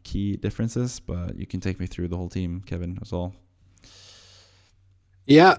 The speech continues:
Speaker 2: I mean, obviously, we have the same exact defense and, uh, goalkeeper. The only, the only difference that I have is, uh, I have Dahmen, uh, in goal, and he's playing Australia,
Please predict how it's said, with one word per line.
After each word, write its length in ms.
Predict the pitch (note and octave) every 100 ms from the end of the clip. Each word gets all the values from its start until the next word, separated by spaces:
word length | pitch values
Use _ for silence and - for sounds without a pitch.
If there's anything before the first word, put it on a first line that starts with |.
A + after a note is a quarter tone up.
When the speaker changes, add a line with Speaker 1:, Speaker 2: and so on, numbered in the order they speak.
| -
Speaker 2:
I 140 | C3+
mean, 240 | C3+ C3+ B2+
obviously, 920 | C3 B2+ B2+ - B2+ B2 A#2 A2 A2
we 240 | A2+ A2 A2+
have 320 | A2 A2+ G#2
the 100 | A2
same 500 | - - A#2+ A#2 A2
exact 760 | G#2 - A2+ A2 - - - - - - - - - - G#2+ G2+ - - -
defense 680 | A2+ - A2+ A2 G2+ - -
and, 720 | A#2+ A2 G#2+ G#2 G#2 G2+ G2+ -
uh, 520 | A2 G#2+ G#2 G#2 G#2 G2 - - - - - - - - _ _ - _ -
goalkeeper. 600 | B2+ C3+ - D3+ G#2+ D#3
The 80 | C#3+
only, 440 | C3 B2 B2+ B2+
the 180 | A2 B2
only 300 | A#2+ B2 B2
difference 420 | A2+ A#2 C3 A2+ -
that 160 | A2+
I 120 | A2
have 300 | A2 A2 G#2+
is, 440 | A2 A2 G#2 G2 A#2
uh, 460 | G#2+ G#2+ G#2+ G#2+ -
I 100 | A2
have 200 | A2 G2+
Dahmen, 560 | A#2 A2+ A2+ A2+ A2 F2 - - - - G#2+
uh, 40 |
in 460 | A#2 A#2 B2+ A#2+ A#2
goal, 380 | A#2 A#2+ B2+ -
and 160 | A#2+
he's 160 | A2 A2
playing 300 | - A2+ G#2
Australia, 680 | G#2 - A#2+ C3+ D3 D#3